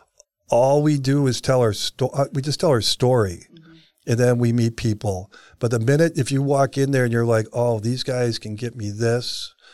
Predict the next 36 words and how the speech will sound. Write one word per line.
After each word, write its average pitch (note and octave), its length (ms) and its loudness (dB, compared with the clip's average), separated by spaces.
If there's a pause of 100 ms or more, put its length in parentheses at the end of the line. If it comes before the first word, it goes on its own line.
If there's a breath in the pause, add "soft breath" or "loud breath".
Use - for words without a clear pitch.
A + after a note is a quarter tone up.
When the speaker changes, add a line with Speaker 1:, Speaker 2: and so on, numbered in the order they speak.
(160 loud breath)
Speaker 1:
or A2+ 100 -6
they A2+ 160 -2
can A#2 160 -8
get A2+ 180 -6
me A2 120 -4
that, G#2+ 500 0 (880 soft breath)
or A2 340 0
they A#2 220 0
wanna B2 180 0
be A#2+ 80 0
involved A2+ 320 2
in A2 120 -2
Mel's A#2 260 2
because G#2+ 220 -4
they A2 100 -2
might A#2+ 220 0
be A#2+ 80 -2
able A2+ 60 0
to A2 60 -2
meet A2+ 220 -4
someone A#2 320 -2
that G#2+ 140 -6
can G#2 160 -8
benefit A2+ 460 -4
their G#2+ 120 -6
work." A2 340 -4 (920 soft breath)
Do, C3 240 -4 (600)
if A2+ 200 -6
you C3+ 100 0
go C#3+ 260 2
in C#3 100 0
there C3+ 180 2
with B2 200 -2
the A#2+ 80 -2
right A#2 320 2 (100)
reasons F#3 840 -4